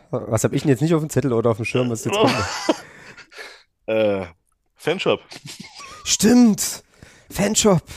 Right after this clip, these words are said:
Speaker 1: Ja.
Speaker 2: Da war, da war ja
Speaker 1: Danke.
Speaker 2: auch noch was.
Speaker 1: Sti-, oh, sind so viele Sachen passiert. Ey, oh ja,
Speaker 2: Ja.
Speaker 1: okay, na, dann schieß du mal los. Ich hab mir, ich hab mir jetzt hier schon, äh,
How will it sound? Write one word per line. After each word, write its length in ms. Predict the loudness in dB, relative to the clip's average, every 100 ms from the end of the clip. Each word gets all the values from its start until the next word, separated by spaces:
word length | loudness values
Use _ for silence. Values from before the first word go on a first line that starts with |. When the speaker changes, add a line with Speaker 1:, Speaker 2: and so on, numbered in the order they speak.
| -20 _
Speaker 1:
Ja. 480 | -4 0 2 2 2
Speaker 2:
Da 100 | 2
war, 140 | 2 0 -8 0
da 60 | 4
war 100 | 4
ja 60 |
Speaker 1:
Danke. 140 | 4 4
Speaker 2:
auch 160 | 4
noch 60 | 2
was. 160 | 0 -6 -20
Speaker 1:
Sti-, 380 | -16 -10 -2 2
oh, 160 | 4 4
sind 180 | 4 2
so 100 | 2
viele 140 | 2
Sachen 180 | 2 0
passiert. 400 | -2 -2 -2 -4
Ey, 240 | -4 -4 -2
oh 180 | 0 4
ja, 280 | 6 6 4
Speaker 2:
Ja. 140 | 4
Speaker 1:
okay, 180 | 4 6
na, 80 | 6
dann 140 | 4
schieß 160 | 2 -4
du 100 | 2
mal 100 | 4
los. 220 | 6 4
Ich 80 | 2
hab 100 | 4
mir, 160 | 4
ich 120 | 6 2
hab 100 | 4
mir 140 | 4
jetzt 140 | 4
hier 80 | 2
schon, 260 | 0 0 0
äh, 300 | 2 2